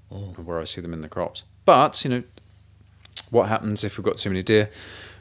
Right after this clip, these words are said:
Speaker 2: Farmers aren't chuffed, crop prices suffer, damage to the ecosystem. Um, a hundred fallow sitting in your wheat field eating five kilos a day
Speaker 1: Mm.
Speaker 2: each.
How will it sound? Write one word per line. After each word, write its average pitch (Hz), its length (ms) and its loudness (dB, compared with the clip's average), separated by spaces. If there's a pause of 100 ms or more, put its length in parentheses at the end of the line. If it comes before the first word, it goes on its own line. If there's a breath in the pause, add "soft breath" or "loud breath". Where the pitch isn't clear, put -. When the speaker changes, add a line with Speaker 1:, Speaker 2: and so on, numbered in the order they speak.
(200 loud breath)
Speaker 2:
Farmers 110 360 6
aren't 104 240 4
chuffed, 107 440 4
crop - 240 2
prices 101 480 6
suffer, 101 540 6 (480)
damage 98 320 2
to - 100 -8
the 98 220 0
ecosystem. 95 800 0 (220)
Um, 80 380 -8 (720)
a - 60 -8
hundred 120 280 2
fallow 113 560 6 (160)
sitting 113 260 -4
in 107 100 0
your 104 100 0
wheat 110 180 0
field 110 260 2
eating 113 300 0
five 107 300 0
kilos 113 500 2 (1200)
a - 80 -6
day 120 260 2 (160)
Speaker 1:
Mm. - 60 -8
Speaker 2:
each. 113 280 -2